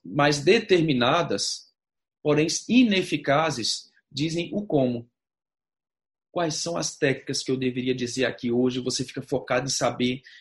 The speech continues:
como fala isso, como coloca a mão, quando se coloca. E isso é o como.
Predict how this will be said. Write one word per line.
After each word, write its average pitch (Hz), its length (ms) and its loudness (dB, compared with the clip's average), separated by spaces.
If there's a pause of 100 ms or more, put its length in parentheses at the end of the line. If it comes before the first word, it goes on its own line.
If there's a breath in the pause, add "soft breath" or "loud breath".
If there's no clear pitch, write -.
(100)
como 135 240 -2
fala 123 320 0
isso, 123 260 2
como 131 200 -4
coloca 131 400 2
a 120 40 4
mão, 123 240 -4
quando 139 240 -2
se - 220 -8
coloca. 127 560 2 (260 soft breath)
E 156 220 0
isso 180 220 0
é 170 40 8
o 202 140 0
como. 139 420 0